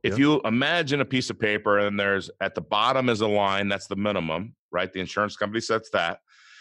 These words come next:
Speaker 1: And then there's a maximum at the top of the, of the piece of paper. Between the minimum and the maximum is a corridor.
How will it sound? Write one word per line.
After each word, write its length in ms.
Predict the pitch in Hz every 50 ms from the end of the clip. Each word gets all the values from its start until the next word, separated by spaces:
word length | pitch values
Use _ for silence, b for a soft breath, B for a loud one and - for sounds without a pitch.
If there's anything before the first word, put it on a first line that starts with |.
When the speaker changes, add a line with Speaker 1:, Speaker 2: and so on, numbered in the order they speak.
| B B B B _ _
Speaker 1:
And 180 | - 117 117 120
then 140 | 127 127 127
there's 200 | 127 127 123 113
a 40 | 120
maximum 600 | 123 135 143 151 151 - - 110 98 92 95 98
at 100 | 95 -
the 80 | - 98
top 380 | - - 117 117 117 117 -
of 60 | 98
the, 160 | 85 95 95 - - _
of 200 | - 101 92 73
the 60 | 87 82
piece 240 | - 95 87 -
of 80 | 87 -
paper. 360 | - 90 85 - - - - _ _ _ _ _ _ _ _ _ _ _ _ _ _ _ _ _ _ _ 120 -
Between 540 | - 117 - - - 147 165 165 170 165 156
the 80 | 131 123
minimum 640 | 113 123 131 147 147 143 120 107 104 104 104 113 - -
and 140 | 113 113 107
the 40 | 104
maximum 760 | 107 113 120 127 135 139 - - - 104 98 98 95 92 101 - _ _
is 160 | - 107 85
a 60 | 98 92
corridor. 640 | - - - 123 123 120 107 95 85 82 76 62